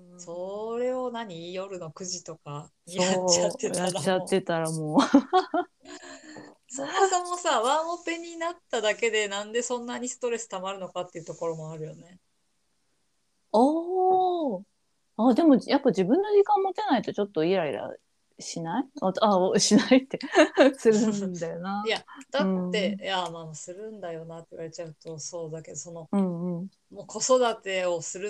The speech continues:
Speaker 2: っていう段階からそれは分かってることじゃん。
Speaker 1: 自分の時間が持てないの？
Speaker 2: で、そうそうそう。で、
Speaker 1: うんうん。
Speaker 2: 分かってることだし、それをじゃあどう、
Speaker 1: うんうんうん。
Speaker 2: え、いうふうに乗り越えるかっていうのをもう二、三年、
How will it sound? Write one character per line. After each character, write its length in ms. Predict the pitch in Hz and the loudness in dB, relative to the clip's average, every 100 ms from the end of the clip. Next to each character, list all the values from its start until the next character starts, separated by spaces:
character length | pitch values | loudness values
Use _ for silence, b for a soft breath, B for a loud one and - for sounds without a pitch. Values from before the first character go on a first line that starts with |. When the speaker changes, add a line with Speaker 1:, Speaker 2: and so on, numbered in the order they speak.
| 202 | -12
Speaker 2:
っ 40 | - | -8
て 100 | 196 | -6
い 100 | 190 | -4
う 60 | |
段 260 | 180 190 196 | -6 -8 -8
階 220 | 208 190 | -8 -8
か 80 | 196 | -8
ら 80 | 190 | -8
そ 100 | - | -6
れ 80 | 180 | -6
は 120 | 180 | -6
分 60 | |
か 60 | 202 | -10
っ 60 | 196 - | -12 -10
て 80 | |
る 80 | 165 | -10
こ 80 | 160 | -12
と 120 | 156 | -12
じ 100 | 160 | -10
ゃ 20 | |
ん。 120 | 156 - _ _ _ _ _ _ _ _ _ _ _ _ _ _ _ _ 190 | -12 -16 _ _ _ _ _ _ _ _ _ _ _ _ _ _ _ _ 0
Speaker 1:
自 160 | 196 | 4
分 100 | 190 | 4
の 60 | 185 | 4
時 140 | 175 | 2
間 100 | 185 | 0
が 60 | 180 | 0
持 140 | 180 | 0
て 100 | 170 | 0
な 160 | 165 143 | -2 -2
い 20 | |
の？ 220 | 165 285 | 0 0
Speaker 2:
で、 100 | - _ - 208 202 | -2 _ -4 0 2
そ 120 | 190 | 2
う 40 | 180 | 0
そ 160 | 175 | 0
う 240 | 165 - 170 | -2 -4 -6
そ 80 | - | -4
う。 40 | |
で、 60 | 196 | -4
Speaker 1:
う 20 | |
ん 40 | 202 | -2
う 20 | |
ん。 40 | |
Speaker 2:
分 60 | 170 | -4
か 20 | |
っ 40 | 180 | -4
て 60 | |
る 60 | 202 | -6
こ 120 | 196 | -8
と 180 | 220 214 | -8 -6
だ 180 | 220 233 | -4 -4
し、 280 | - 330 | -8 -8
そ 180 | 254 247 | -6 -4
れ 140 | 247 285 | -2 -2
を 180 | 339 | -4
じ 120 | 208 214 | -2 -2
ゃ 220 | 190 185 | 0 -2
あ 60 | |
ど 680 | 170 202 190 175 196 165 - _ _ - | -4 -6 -4 -4 -4 -6 -8 _ _ 0
う、 40 | |
Speaker 1:
う 40 | 208 | 0
ん 20 | 185 | 2
う 20 | |
ん 60 | 185 | 0
う 40 | 185 | 0
ん。 60 | |
Speaker 2:
え、 40 | 175 | 0
い 180 | 185 202 | -2 -2
う 60 | |
ふ 100 | 202 | -2
う 80 | 254 | -2
に 120 | 277 | -2
乗 120 | 214 | -2
り 100 | 202 | -4
越 220 | 202 220 214 | -4 -4 -4
え 60 | |
る 100 | 196 | -6
か 140 | 311 - | -8 -10
っ 100 | - | -4
て 100 | 247 | -2
い 80 | |
う 60 | 214 | 0
の 120 | 190 | -4
を 40 | 180 | -2
も 180 | 208 | -2
う 40 | 196 | -2
二、 400 | 196 202 196 196 | -4 -6 -6 -10
三 560 | - 214 214 214 208 | -8 -6 -6 -10 -12
年、 420 | 202 196 196 - | -10 -8 -10 -16